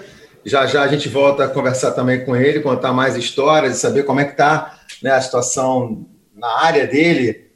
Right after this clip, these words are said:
com essa questão da pandemia, como é que ele vê o futuro, né, depois de todo esse processo. Agora, deixa eu bater um papo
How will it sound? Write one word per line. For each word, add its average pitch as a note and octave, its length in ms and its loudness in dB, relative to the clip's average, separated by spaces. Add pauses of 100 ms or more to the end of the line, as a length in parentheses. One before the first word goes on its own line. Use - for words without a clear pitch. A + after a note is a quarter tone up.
(140)
com B2+ 60 -6
essa B2+ 180 -8
questão C3 240 -6
da B2 80 0
pandemia, A#2+ 500 0
como C#3+ 140 -2
é C#3+ 40 2
que C#3+ 100 -8
ele C3+ 80 2
vê D3+ 180 2
o E3 80 2
futuro, D3+ 840 0 (300)
né, B2 160 -2
depois A#2+ 320 -4
de - 60 -14
todo B2 140 -4
esse - 180 -8
processo. C#3 520 0
Agora, E3+ 380 2 (420)
deixa D#3 220 0
eu E3+ 40 0
bater D#3+ 220 0
um E3+ 140 2
papo D#3+ 400 0